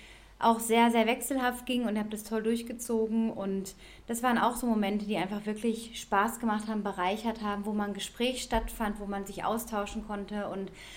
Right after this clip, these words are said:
ansonsten auch im Zielbereich, hat Peter auch schon gesagt, da ist jeder mit seinem Kram, mit seinem Scheiß, sag ich mal, beschäftigt.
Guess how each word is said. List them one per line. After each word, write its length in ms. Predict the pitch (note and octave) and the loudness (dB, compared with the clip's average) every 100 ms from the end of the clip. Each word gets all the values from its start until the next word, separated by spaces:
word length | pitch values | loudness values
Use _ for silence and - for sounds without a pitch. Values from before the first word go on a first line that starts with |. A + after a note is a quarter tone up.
| - - | -18 -10
ansonsten 480 | G#3 G#3 G#3+ A#3 A#3 | -4 0 0 0 0
auch 160 | G3 A3 | 0 0
im 100 | G#3+ | -4
Zielbereich, 920 | - B3 C#4 C#4 B3 A#3+ C4 C4 - - - - - - | -2 0 0 2 2 4 2 -2 -12 -18 -20 -20 -20 -12
hat 100 | A3 | 0
Peter 360 | A#3 A3+ G3 G#3+ | 2 4 4 2
auch 60 | |
schon 200 | - A#3 | 2 0
gesagt, 440 | G#3 G3 B3 C4+ G#3 | 0 0 0 0 -4
da 60 | |
ist 120 | F#3 G#3 | -4 -2
jeder 240 | A3 A3+ | 0 0
mit 180 | G#3+ G#3+ | -2 -2
seinem 480 | F#3+ F#3+ F#3+ F#3 F3 | -2 0 -2 -4 -6
Kram, 420 | - E3+ F3+ C4+ | -10 -6 -2 0
mit 140 | C4+ - | 0 0
seinem 300 | G#3+ G3+ G3 | 0 0 -2
Scheiß, 480 | - E3 A3+ - - | -2 -2 -2 -4 -8
sag 280 | A3 A#3+ A#3+ | 0 2 2
ich 100 | A#3+ | 0
mal, 220 | B3+ B3+ | 0 0
beschäftigt. 840 | A3 A3 - G3+ - F#4 G4 - | -2 -6 -6 -6 -4 -4 -4 -6